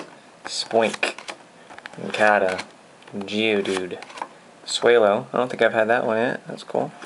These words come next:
Shelgon, Meditite, and a Ninjask. So, yeah, not too good. Twenty-four packs, one actual hollow, and then two E Xs. So,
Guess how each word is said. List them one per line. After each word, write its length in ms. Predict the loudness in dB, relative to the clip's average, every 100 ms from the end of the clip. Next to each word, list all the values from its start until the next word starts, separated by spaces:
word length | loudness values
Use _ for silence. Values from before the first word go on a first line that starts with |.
| -16 -16 -16 -16 -18 -18 -12 -2
Shelgon, 600 | 4 4 6 2 2 -4 -10 -12 -12 -14 -14 -14 -8 2
Meditite, 640 | 2 2 2 4 4 0 -6 -16 -8 0
and 260 | 2 4
a 40 | 2
Ninjask. 460 | 2 4 4 2
So, 480 | -2 -2 0 0 -2 -6 -18 -16 -14 -16 -18 -8 0
yeah, 260 | 2 2 4
not 240 | 2 2
too 140 | -2
good. 320 | 0 0 0 -2 -10 -12 -16 -20 -20
Twenty-four 480 | -4 0 0 2 0
packs, 800 | 2 2 2 0 -6 -10 -10 -10 -14 -20 -20 -20 -10
one 640 | 0 4 4 4 2 0 0
actual 540 | 2 0 0 2 2
hollow, 640 | 4 4 6 4 4 2 -4 -18 -20 -20 -20 -20 -8 -2
and 140 | 0
then 180 | 0 0
two 160 | -2
E 180 | -2 0
Xs. 480 | 2 0 -2 -10 -10
So, 560 | -10 -4 -4 -4 -6